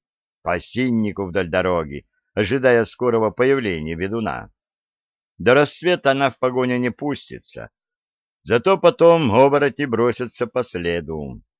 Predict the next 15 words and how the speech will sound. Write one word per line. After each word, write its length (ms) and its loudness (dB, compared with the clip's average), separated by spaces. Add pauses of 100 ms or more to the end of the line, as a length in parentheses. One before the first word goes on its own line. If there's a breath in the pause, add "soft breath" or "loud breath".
волки, 600 0
скорее 420 -4
всего, 300 -8
тоже. 580 -8 (960)
Однако 560 2
болотная 500 2
нечисть 680 -4
не 160 0
боится 460 0
солнечных 760 -4
лучей 580 -6 (380)
и 120 -4
на 140 2
своей 380 2
территории 840 -2